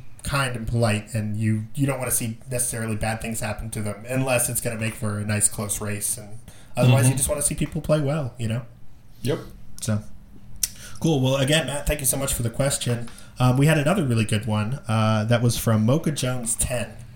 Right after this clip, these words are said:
Speaker 1: uh, who is signed up as a racer for our mentor tournament. Um, I, I think they're, uh, there's no chance they're getting cut. They fall perfectly within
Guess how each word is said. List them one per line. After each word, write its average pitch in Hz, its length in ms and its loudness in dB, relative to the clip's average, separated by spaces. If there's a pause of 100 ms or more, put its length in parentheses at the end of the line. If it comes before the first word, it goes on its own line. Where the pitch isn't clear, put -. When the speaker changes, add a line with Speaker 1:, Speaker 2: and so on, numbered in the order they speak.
(120)
Speaker 1:
uh, 104 240 -4
who 117 200 -2
is 107 200 0
signed 120 340 2
up 107 260 -2
as 113 160 -2
a 107 120 -2
racer 117 460 0
for 107 440 -2
our 107 240 -4
mentor 113 340 -2
tournament. 104 480 0 (340)
Um, 113 400 2
I, 123 180 6
I 123 80 6
think 127 180 2
they're, 117 260 2 (240)
uh, 123 120 0
there's 120 280 0
no 117 340 2
chance 110 300 -2
they're 104 140 -2
getting 110 200 -4
cut. 104 240 -4
They 110 100 -2
fall 107 220 0
perfectly 110 480 0
within 104 540 -4